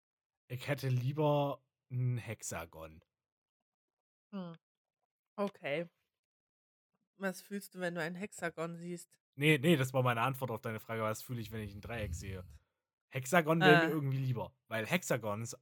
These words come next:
Speaker 1: are the best gons.
Speaker 2: <laughs>
Speaker 1: Warum legen Bienen ihre Waben in Hex-,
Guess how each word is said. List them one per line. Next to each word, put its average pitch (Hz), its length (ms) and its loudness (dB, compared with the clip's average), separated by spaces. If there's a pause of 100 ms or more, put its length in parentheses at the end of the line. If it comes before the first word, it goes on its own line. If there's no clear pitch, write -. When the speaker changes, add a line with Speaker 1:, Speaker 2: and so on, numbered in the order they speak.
Speaker 1:
are 107 160 -2
the 104 60 -16
best 110 300 -14
gons. 78 380 -14 (840)
Speaker 2:
<laughs> 202 1000 0 (280)
Speaker 1:
Warum 127 480 0
legen 127 360 2
Bienen 135 420 2
ihre 127 280 -4
Waben 107 300 -6
in 123 120 -8
Hex-, - 380 -10